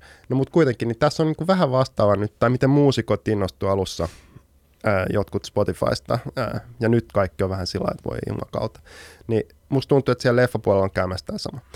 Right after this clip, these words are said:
No, sit nyt jos sulla on tällainen N F T-idea, niin siinä on niinku se poikkeavuus, että, että sä voit ikään kuin omistaa jonkun asian, niinku digitaalisen asian.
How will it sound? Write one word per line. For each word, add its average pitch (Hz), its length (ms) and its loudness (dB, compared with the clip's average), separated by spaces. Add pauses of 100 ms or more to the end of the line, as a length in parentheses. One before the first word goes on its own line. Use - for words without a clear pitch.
(200)
No, 143 200 4 (440)
sit 196 160 -2
nyt 226 200 -2
jos 170 140 -4
sulla 160 120 0
on 156 60 -2
tällainen 151 300 -6 (280)
N 139 100 2
F - 100 -8
T-idea, 110 360 -2
niin 117 100 -4
siinä 151 180 -2
on 143 60 -2
niinku 143 160 -6
se - 180 -2 (560)
poikkeavuus, 113 680 2
että, - 280 -6
että - 120 -8
sä 127 80 -2
voit 131 200 2
ikään 131 220 0
kuin 127 220 -2
omistaa 139 600 2
jonkun 104 460 0
asian, 90 420 -2
niinku 90 240 -10
digitaalisen - 640 -4
asian. - 360 -6